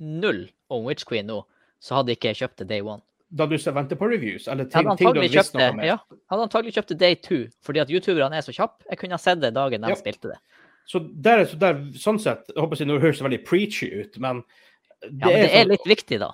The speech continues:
Speaker 2: Det er litt viktig, og jeg, og jeg innrømmer det. Jeg har preordret spill før. Jeg har gått, altså, jeg har gjort det.
Speaker 1: Ja, jeg innrømte
Speaker 2: Um,
Speaker 1: til min ene storsmell,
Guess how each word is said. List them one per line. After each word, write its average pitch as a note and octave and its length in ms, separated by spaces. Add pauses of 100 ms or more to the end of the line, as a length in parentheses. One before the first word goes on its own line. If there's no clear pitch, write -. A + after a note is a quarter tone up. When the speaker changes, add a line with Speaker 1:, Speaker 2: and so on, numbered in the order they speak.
(220)
Speaker 2:
Det F3 160
er B3 40
litt G3+ 120
viktig, E3 260
og A2+ 100
jeg, G3 280
og E3+ 180
jeg D#3+ 320
innrømmer D3+ 280
det. G#2+ 120
Jeg B2+ 140
har C#3 140
preordret A#2 360
spill G#2 180
før. G#2 200
Jeg - 60
har A2+ 80
gått, B2 260
altså, B2+ 300 (440)
jeg C3 100
har C#3+ 180
gjort G#2 220
det. - 120 (420)
Speaker 1:
Ja, F3+ 180
jeg F#3 160
innrømte G3+ 240
Speaker 2:
Um, - 60
Speaker 1:
til D3 120
min C#3+ 120
ene D3 320
storsmell, A2+ 640